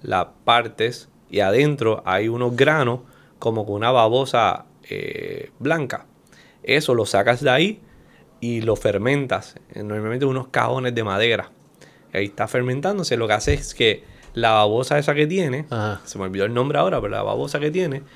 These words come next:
Speaker 1: se va a, a pegar de la de la semilla. Y le va a dar unos sabores y unos azúcares bien interesantes. Luego de ahí se limpia,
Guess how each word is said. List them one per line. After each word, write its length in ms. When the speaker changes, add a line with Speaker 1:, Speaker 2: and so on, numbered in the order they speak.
Speaker 1:
se 280
va 440
a, 440
a 160
pegar 420
de 160
la 460
de 100
la 100
semilla. 540
Y 100
le 100
va 120
a 60
dar 80
unos 200
sabores 540
y 20
unos 220
azúcares 480
bien 160
interesantes. 680
Luego 200
de 60
ahí 400
se 180
limpia, 520